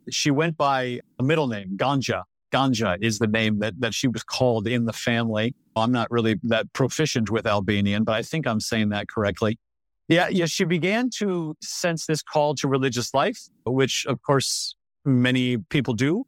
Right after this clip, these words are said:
That in itself is not un-, is not, uh, extraordinary.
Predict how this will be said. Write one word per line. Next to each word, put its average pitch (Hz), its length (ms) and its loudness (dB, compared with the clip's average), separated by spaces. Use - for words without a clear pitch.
That 120 380 0
in 127 140 2
itself 127 380 0
is 123 140 -2
not 120 260 -2
un-, 117 200 0
is 127 240 0
not, 117 260 2
uh, 107 240 2
extraordinary. 127 960 0